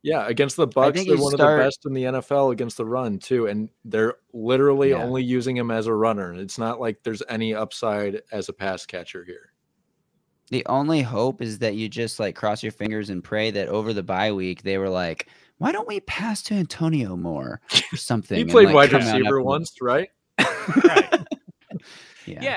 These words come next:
Speaker 3: it,
Speaker 2: so.
Speaker 3: I mean, it's kinda crazy that this happened, but I do expect that Terry McLaurin will be more involved. I think, I think I do agree that I would start Tua over Tyler Heinicke, but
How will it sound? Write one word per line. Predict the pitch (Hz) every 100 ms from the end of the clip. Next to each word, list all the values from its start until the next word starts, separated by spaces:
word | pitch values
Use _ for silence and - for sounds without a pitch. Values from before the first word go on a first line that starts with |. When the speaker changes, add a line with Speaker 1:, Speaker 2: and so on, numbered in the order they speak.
| 151
Speaker 3:
it, | 208
Speaker 2:
so. | 165
Speaker 3:
I | 214
mean, | 226 220
it's | -
kinda | 262 277 233
crazy | - 208 190 - 120 110 104 _ 113
that | 120 117 117 - _ _ _ _ _ _ _
this | 120 139 147
happened, | 131 - -
but | 202 165
I | 185
do | 143 160 190
expect | 202 - - 143 139 120 - _ _ _ _ _ _ _ _ 107
that | 113 127 120 117 117 -
Terry | 147 135
McLaurin | 127 - 123 131 139
will | 131
be | 131 127
more | 123 123
involved. | 120 110 113 113 113 107 -
I | 107
think, | 107 131 127 120 _ _ _ _
I | 139
think | 165 214
I | 208
do | 156 160
agree | 170 143 147 156 156 160
that | 147 139 127
I | 117
would | 123 120
start | 135 127 -
Tua | 135 135 135
over | 117
Tyler | 110 120 113 113 98
Heinicke, | 120 131 - 156 156 _ _ _ _ _ _ _ _ _ _ -
but | 185 175 147